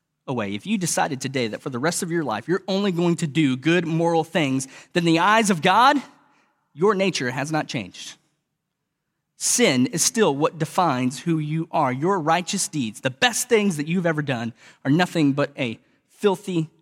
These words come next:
rag to God. It's a little daunting to think about, isn't it? The power dynamics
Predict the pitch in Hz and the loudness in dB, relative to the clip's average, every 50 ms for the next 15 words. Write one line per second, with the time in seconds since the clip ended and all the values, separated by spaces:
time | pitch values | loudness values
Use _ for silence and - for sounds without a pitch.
0 | _ _ _ _ 123 123 120 92 80 92 98 - _ _ _ _ _ _ _ - | _ _ _ _ -4 -4 -4 -4 -4 -10 -16 -20 _ _ _ _ _ _ _ -10
1 | - 156 131 104 85 82 - _ _ _ _ _ _ _ _ _ _ _ _ _ | -8 -6 -6 -6 -8 -10 -14 _ _ _ _ _ _ _ _ _ _ _ _ _
2 | _ _ _ _ _ _ _ _ _ _ _ - - 208 233 220 180 147 127 151 | _ _ _ _ _ _ _ _ _ _ _ -10 -2 2 2 4 2 2 2 2
3 | 165 175 170 - - 139 123 120 - - 185 165 120 101 92 92 101 117 135 143 | 2 2 2 0 -2 -6 -6 -6 -6 -6 -6 -6 -6 -8 -8 -8 -8 -8 -6 -6
4 | - - _ _ _ _ _ _ _ _ _ _ _ _ _ _ _ _ _ _ | -8 -8 _ _ _ _ _ _ _ _ _ _ _ _ _ _ _ _ _ _
5 | _ - 135 - - - 175 190 180 160 143 - 113 135 123 123 113 104 98 90 | _ -12 -8 -6 -2 0 2 4 4 4 2 0 -4 -4 -4 -4 -4 -6 -8 -12
6 | - _ - - - - - | -14 _ -12 -12 -12 -12 -14